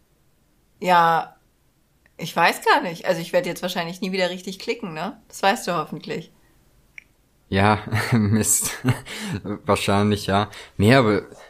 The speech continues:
Speaker 2: ich wär da gar nicht drauf gekommen, die nicht auszusprechen, weil es funktioniert eigentlich immer so gut, dass ich die nicht auf der Aufnahme hab und wir trotzdem synchron sind. Also wir drücken wohl immer sehr gleichzeitig.
Speaker 1: Ja,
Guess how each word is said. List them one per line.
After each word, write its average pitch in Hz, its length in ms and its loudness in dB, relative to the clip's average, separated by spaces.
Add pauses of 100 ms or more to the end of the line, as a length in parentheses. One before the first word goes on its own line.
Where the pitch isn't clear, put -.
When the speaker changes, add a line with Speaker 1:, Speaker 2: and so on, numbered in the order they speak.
(440)
Speaker 2:
ich - 160 -6
wär 104 100 8
da 101 100 6
gar 92 180 2
nicht 92 160 -2
drauf 90 260 -2
gekommen, 101 420 0
die 107 140 -2
nicht 98 480 0
auszusprechen, 95 1040 0
weil 90 480 2 (760)
es 95 140 -2
funktioniert 101 640 0
eigentlich 104 320 0
immer 101 220 -2
so 98 220 -2
gut, 113 260 -2
dass 98 180 2
ich - 160 -8
die 117 140 0
nicht 113 180 2
auf 92 160 0
der - 160 -2
Aufnahme 113 640 0
hab 120 160 -4
und 104 160 -4
wir 104 100 0
trotzdem 101 400 -4
synchron 104 480 -2
sind. 85 220 -2
Also 76 320 -6
wir 87 240 0
drücken 95 440 -6
wohl 98 200 0
immer 95 340 0
sehr 92 340 0
gleichzeitig. 87 720 -4
Speaker 1:
Ja, 160 280 -4